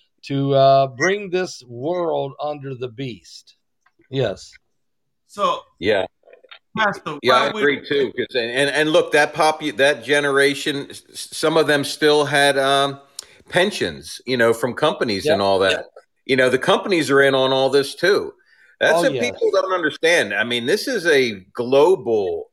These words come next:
Speaker 3: I mean, like we've never seen before. I mean, this is, it's hideous, really. It, it's
Speaker 1: It's
Speaker 3: Satan
Speaker 1: hideous.
Speaker 3: at the, at the, at such a high level. I mean, gosh.
Speaker 2: Hey, Pastor,
Speaker 1: Oh, look at this. People w-, couldn't even get into the hospital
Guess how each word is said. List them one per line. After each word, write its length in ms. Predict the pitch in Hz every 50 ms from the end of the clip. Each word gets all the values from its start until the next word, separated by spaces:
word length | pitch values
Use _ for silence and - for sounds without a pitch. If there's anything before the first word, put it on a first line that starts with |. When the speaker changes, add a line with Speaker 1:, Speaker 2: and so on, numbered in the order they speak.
| _ _ -
Speaker 3:
I 120 | 104 120
mean, 180 | 117 127 127 127
like 220 | 131 131 123 123
we've 220 | 135 160 202 202 185
never 300 | 175 175 165 131 135 123
seen 400 | - - - 151 160 175 175 139
before. 580 | 117 107 - - - 104 92 78 - 87 - -
I 100 | 92 95
mean, 180 | 92 98 107 123
this 180 | 202 202 -
is, 340 | 226 175 127 98 90 - - _ _ _ _ _ _ _ _ _ _ _ -
it's 240 | - - - - - - -
hideous, 640 | - - 233 302 220 156 101 71 - - - -
really. 420 | 87 113 147 160 131 98 80 - - - - -
It, 240 | - - 139 170 - -
it's 0 |
Speaker 1:
It's 260 | 151 170 160 135 -
Speaker 3:
Satan 360 | - 165 202 208 185 131 120
Speaker 1:
hideous. 200 | 113 - 135 - -
Speaker 3:
at 180 | 139 143 139 -
the, 260 | 147 139 135 127 123
at 180 | 135 135 - -
the, 260 | 131 123 113 104 - - - - - - - - - - - - - - - - - - -
at 160 | 127 - -
such 320 | - - 170 180 180 -
a 80 | 165 135
high 260 | 120 139 151 160 151
level. 540 | 139 127 135 151 151 110 92 80 69 67 -
I 140 | - 85 87
mean, 400 | 87 98 98 95 90 82 78 69 -
gosh. 640 | - 117 135 120 98 - 64 - - - - - _ _ _ _ _ _ _ _ _ _ _ _ _ -
Speaker 2:
Hey, 100 | 160 156
Pastor, 300 | _ - 208 214 208 220
Speaker 1:
Oh, 60 | 220
look 140 | 240 277 285
at 80 | 277 254
this. 280 | 254 262 240 - - - - - - _ - - - _ _ _ _ _ _ -
People 320 | 285 320 311 302 302 285
w-, 260 | 247 269 285 285 247
couldn't 240 | - - 254 277 269
even 320 | 262 262 233 247 247 233
get 160 | 202 247 247 247
into 300 | 247 240 220 - - 226
the 140 | 214 220 208
hospital 600 | 202 220 226 226 226 226 - - 190 208 196 196